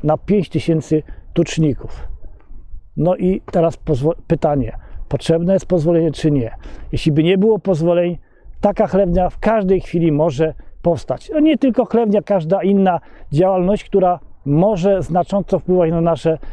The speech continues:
środowisko czy na, e, otoczenie nasze. Dlatego pozwolenia są potrzebne dla nas. One nas chronią, żeby takiej sytuacji, jak wcześniej wspomniałem, nie było. Szanowni Państwo, szósty grudnia, Mikołajki,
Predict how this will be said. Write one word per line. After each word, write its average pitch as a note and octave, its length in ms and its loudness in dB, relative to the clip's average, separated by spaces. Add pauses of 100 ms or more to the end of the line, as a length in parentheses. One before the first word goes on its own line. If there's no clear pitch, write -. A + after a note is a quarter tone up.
(120)
środowisko D#3+ 720 0
czy D#3 260 0 (280)
na, D3+ 340 2
e, C#3 520 2
otoczenie E3 500 0
nasze. B2+ 340 -2 (280)
Dlatego F#3+ 480 2 (300)
pozwolenia G3 440 2
są E3+ 200 -4
potrzebne G3 680 0
dla E3+ 240 4
nas. C3+ 280 -2
One G#3+ 240 2
nas F3+ 200 0
chronią, F#3 400 0 (260)
żeby D#3 320 2
takiej G3+ 320 0
sytuacji, F3 440 0
jak D3+ 100 -2
wcześniej D#3+ 280 -2
wspomniałem, C#3 540 0 (180)
nie D3+ 140 2
było. C3+ 300 -2 (400)
Szanowni C#4+ 240 2
Państwo, C4 540 2 (580)
szósty C4 360 2
grudnia, G#3 500 2 (360)
Mikołajki, G3 800 2